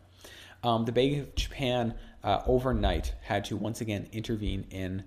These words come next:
their bond market to stop allowing, or, or to, to halt a rise in yields on their ten-year bond. Okay?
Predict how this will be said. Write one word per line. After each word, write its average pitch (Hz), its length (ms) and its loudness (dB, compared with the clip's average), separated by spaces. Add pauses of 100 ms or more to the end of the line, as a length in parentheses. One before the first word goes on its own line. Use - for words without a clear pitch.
(140)
their 92 300 -2
bond 98 360 -4
market 92 460 -4 (960)
to 120 840 6
stop 139 480 0
allowing, 110 640 4
or, 110 180 2 (160)
or 123 220 0
to, 127 300 2
to 123 240 0 (240)
halt - 500 6 (100)
a 120 140 4
rise 113 420 4
in 104 140 -2
yields 98 320 0
on 101 200 -6
their 95 140 -2
ten-year 98 840 -4 (100)
bond. - 420 -2 (440)
Okay? 107 300 0